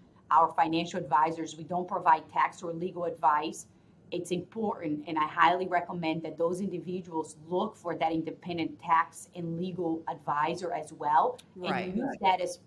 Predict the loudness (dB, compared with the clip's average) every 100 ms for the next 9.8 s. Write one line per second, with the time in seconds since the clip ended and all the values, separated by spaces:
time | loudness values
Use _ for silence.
0 | -6 -2 -2 -2 -2 -2 -6 -6 -8 -4
1 | -2 0 0 0 0 -2 -6 -8 -4 -4
2 | -6 -18 _ -10 -2 2 2 2 -4 -6
3 | -4 -4 -2 4 4 4 -2 -14 _ _
4 | -2 0 0 -6 0 0 0 -4 -2 2
5 | 4 4 2 -4 -6 -8 -8 -6 -8 -8
6 | -4 -2 0 -2 -2 -2 -2 -4 -8 -12
7 | -14 _ _ _ _ 0 0 -2 -18 _
8 | _ -20 -20 -8 4 4 4 -2 -4 -4
9 | 0 0 -2 -2 -2 -2 -2 -4